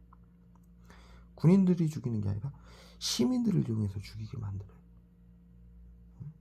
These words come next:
죽창으로 죽이고. 완장들 차고.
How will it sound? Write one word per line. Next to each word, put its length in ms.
죽창으로 500
죽이고. 180
완장들 440
차고. 240